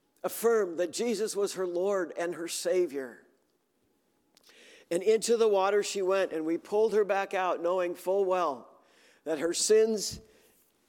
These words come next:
had been washed away, that she was now filled with the Holy Spirit, that she was our newest sister in the family of faith.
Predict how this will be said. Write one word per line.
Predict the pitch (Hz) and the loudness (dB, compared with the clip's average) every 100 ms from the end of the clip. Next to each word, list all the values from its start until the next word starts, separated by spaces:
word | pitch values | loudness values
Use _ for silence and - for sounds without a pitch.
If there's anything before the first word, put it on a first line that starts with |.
| _ _ | _ _
had | 170 | -2
been | 180 175 | -2 0
washed | 185 196 - 208 | 0 0 -2 0
away, | 180 165 131 - _ _ _ _ _ _ _ _ _ | 0 0 -4 -14 _ _ _ _ _ _ _ _ _
that | 156 190 | -4 -2
she | - 240 | -2 0
was | 240 220 | 0 0
now | 196 208 196 - - - | 0 0 -2 -6 -16 -16
filled | - 240 220 165 123 - _ _ _ - | 2 4 4 0 -4 -16 _ _ _ -6
with | 175 175 | -4 -4
the | 175 | -2
Holy | 196 208 202 | 2 4 2
Spirit, | - - 208 185 151 - _ _ _ _ _ _ _ _ _ _ _ _ _ _ _ _ _ _ | -2 -2 -2 -2 -4 -10 _ _ _ _ _ _ _ _ _ _ _ _ _ _ _ _ _ _
that | 139 180 | -6 -4
she | - 240 247 | 0 0 2
was | 240 - | 0 0
our | 190 190 170 135 - 143 | 0 2 0 -6 -20 -10
newest | 165 233 233 - - - | -2 2 2 0 -8 -8
sister | - 240 226 - 139 120 _ _ _ _ _ _ _ | -2 0 0 -4 -10 -16 _ _ _ _ _ _ _
in | 160 170 | -4 -4
the | 160 | -4
family | - 180 196 185 180 | -4 -4 -2 -2 -4
of | |
faith. | - 165 143 131 - | -4 -6 -6 -8 -16